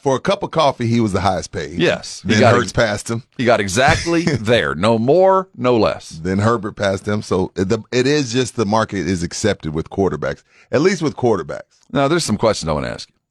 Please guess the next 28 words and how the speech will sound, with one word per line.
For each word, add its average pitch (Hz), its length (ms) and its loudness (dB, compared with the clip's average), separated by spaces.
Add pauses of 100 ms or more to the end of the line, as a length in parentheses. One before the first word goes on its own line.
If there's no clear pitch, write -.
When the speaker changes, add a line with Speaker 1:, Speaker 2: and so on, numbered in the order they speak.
(300)
Speaker 2:
And 110 120 -2
this 151 180 0
is 113 120 0
off 104 220 2
an 85 80 -4
article 73 300 -6
on 71 140 -10
E 69 120 -10
S 60 100 -14
P - 100 -14
N. 67 60 -8
I 71 40 -10
wanna 69 120 -12
give 65 140 -14
full 82 260 -6
credit - 300 -8
to - 60 -20
the 64 60 -18
guy 64 160 -8
that 57 140 -14
wrote - 180 -12
it - 60 -20
'cause 76 140 -10
I 80 80 -6
think 87 160 -6
it's 62 100 -12
really 62 220 -10
interesting. - 360 -20